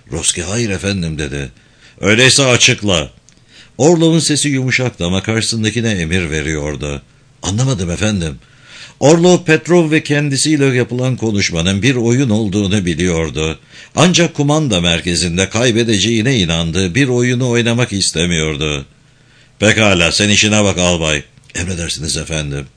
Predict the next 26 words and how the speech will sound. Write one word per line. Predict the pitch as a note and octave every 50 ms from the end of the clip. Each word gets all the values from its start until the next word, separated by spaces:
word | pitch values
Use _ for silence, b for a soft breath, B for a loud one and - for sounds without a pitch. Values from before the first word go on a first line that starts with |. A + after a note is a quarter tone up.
| B B B B B B B B B B B B B B
Orlov | - C3+ E3 F#3 F3+ F#3 F#3 E3+
yerine | E3 D#3 D3+ C#3+ C3+ B2+ C3+ C3+ G#2
döndü. | E2+ D#2+ D2+ D2+ D2+ D2+ E2 E2 C3
Buraya | E3 E3+ D#3+ D3+ D3 C3+
atanmasının | A#2+ - - C#3 C3+ B2+ A#2+ A#2+ B2+ - B2 B2 C#3 C#3 B2+ F#2+
bile | D#2+ D#2+ F2 F2+ E2
bir | A#2+ A#2+
oyun | A2+ A2 A2+ A#2 C3 A#2+
olduğundan | A2+ A2+ A#2+ A2 F#2+ A2 A2 G#2 G2 A2+ A#2 A2
kuşku | - - G#2 G2 - - A2+ A2+ F#2+
duymaya | F#2+ G2 F#2+ F2 F2+ F2 F2+ F2
başlamıştı. | E2+ E2 D#2+ E2 E2+ E2 E2 E2+ E2 - - - D#2+ D#2+ D#2+ D2+ B B B B B B B B
Delev, | - G2 D3+ E3+ D#3+ D3+ D3+ D3 D3 C#3
Spansky | - - - - - C3 D3 D#3 C#3+ - - - C3+ C3
ve | C3 B2+ A2+
diğerlerinin | B2 C3+ C3 B2 A2 G2 E2+ F2 F2 D#2+ D#2 G2 G2+
ona | F#2+ G2+ A2 A#2+ A#2+
yan | A2 A2 A#2+ C#3 C#3+ C3
gözle | A#2+ B2 A#2+ G#2+ A2 B2 G#2+
baktıklarını | A#2 A#2 - - B2 A2+ - A2+ A#2 A2+ G2+ A#2+ B2
fark | F#2+ G2+ G2+ G2 -
edince | G2 F#2 F#2 F#2+ F#2 E2+ D2 F2 F2 F2+ F2+ B B B B B
burada | - A#2+ C#3 D3+ D3 B2+ D3+ C#3
ona | B2+ C3+ C#3+ C#3+ C3+
kimlerin | - - C#3 C3 B2+ B2 B2+ B2 C#3+ C#3+
sadık, | A#2 - A2 G2 E2+ E2 C#2+ E2 F2+ -